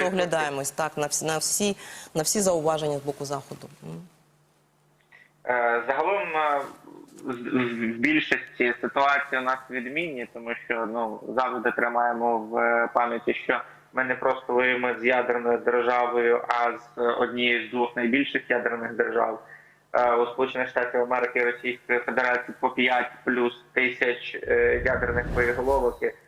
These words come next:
Speaker 1: жодна країна в світі навіть, е, теоретично не є близькою до цього показника, скажімо так.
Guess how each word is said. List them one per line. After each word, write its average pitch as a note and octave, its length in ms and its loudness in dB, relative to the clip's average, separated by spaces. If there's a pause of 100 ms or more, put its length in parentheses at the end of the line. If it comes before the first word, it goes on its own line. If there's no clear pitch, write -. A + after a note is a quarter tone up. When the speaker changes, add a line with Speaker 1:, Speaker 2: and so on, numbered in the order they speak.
(220)
Speaker 1:
жодна B2+ 400 0 (260)
країна B2+ 360 2
в A#2+ 80 -4
світі B2+ 360 -2
навіть, B2 560 0
е, A#2+ 500 4 (180)
теоретично B2+ 1300 0 (340)
не B2 140 0
є B2 200 2
близькою A#2+ 640 2
до A#2+ 80 2
цього A#2+ 280 0
показника, A#2+ 680 0
скажімо A#2 500 -6
так. A#2+ 220 0